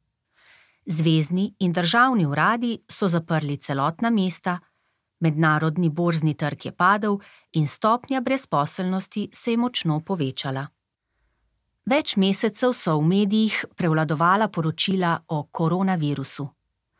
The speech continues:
Mednarodni in lokalni mediji so o tem poročali vsako uro, naslovnice časopisov pa vsak dan.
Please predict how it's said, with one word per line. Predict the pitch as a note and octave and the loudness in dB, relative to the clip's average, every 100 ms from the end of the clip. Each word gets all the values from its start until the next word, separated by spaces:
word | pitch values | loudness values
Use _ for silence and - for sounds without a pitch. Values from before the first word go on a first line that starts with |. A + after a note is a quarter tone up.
| _ _ _ _ _ _ - | _ _ _ _ _ _ -2
Mednarodni | A#3 B3 F#3 E3 F3+ F3+ G3+ G3+ | 0 2 4 4 4 2 2 2
in | F3+ E3+ | 2 2
lokalni | E3 G#3 A3 G#3+ D#3 | 2 2 2 4 4
mediji | D3+ F3 G#3 G3 F#3 - | 2 2 0 0 -2 -6
so | - F#3+ | -6 -2
o | E3+ | 0
tem | A#3 B3 | 0 -2
poročali | G#3 E3 F3 G3+ F3+ F3+ | 0 0 -2 -2 0 -2
vsako | - D#3+ D3+ E3+ | 0 -2 0 -2
uro, | F3 G3 D3 C3 _ _ _ - | 0 0 -2 -4 _ _ _ 0
naslovnice | E3 D#3+ D#3 D3 D3+ D3 D3 | 0 2 0 2 0 -2 -4
časopisov | - D3 D#3 - A#3+ - A#3+ | -4 -4 -6 -4 -4 -2 -2
pa | B3 | 0
vsak | A#3+ - A#3 G#3+ | 0 2 0 0
dan. | D3+ C3+ | -2 -2